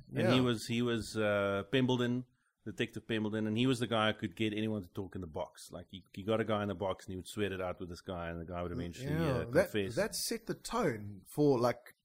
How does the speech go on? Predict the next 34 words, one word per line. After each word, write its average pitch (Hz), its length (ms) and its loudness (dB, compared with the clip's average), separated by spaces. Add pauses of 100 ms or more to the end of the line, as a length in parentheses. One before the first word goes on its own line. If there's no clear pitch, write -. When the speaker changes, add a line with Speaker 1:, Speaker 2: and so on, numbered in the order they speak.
Speaker 1:
Yeah, 85 360 -6
Speaker 2:
you 139 60 2
Speaker 1:
it - 40 4
Speaker 2:
know, 131 80 4
Speaker 1:
was 131 120 2
magnificent. 101 480 0
Speaker 2:
television 160 360 4
in 147 60 2
the 135 60 2
nineties. 139 480 0
I, 113 60 0
I 127 240 0
remember 156 280 2
it 151 80 2
being 139 200 4
a, 123 120 4
a 110 100 0
Speaker 1:
Yeah. 120 60 4
Speaker 2:
landmark. 127 680 2
Speaker 1:
It 135 180 -6
was 151 240 2
a 143 80 2
landmark. 131 500 0
I 127 40 0
mean, 131 160 0
it 131 180 -6
was 135 180 -2
one 135 140 0
of 147 60 0
the 139 80 -4
first 160 260 -2
shows 131 220 2
which 120 100 -6
showed 117 460 2